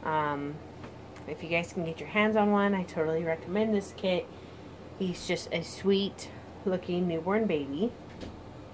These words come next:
And then here we have Ruby, who, Ruby is a mix of two different kits.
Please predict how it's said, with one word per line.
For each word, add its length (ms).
And 160
then 140
here 280
we 180
have 360
Ruby, 580
who, 440
Ruby 280
is 120
a 40
mix 280
of 180
two 160
different 300
kits. 400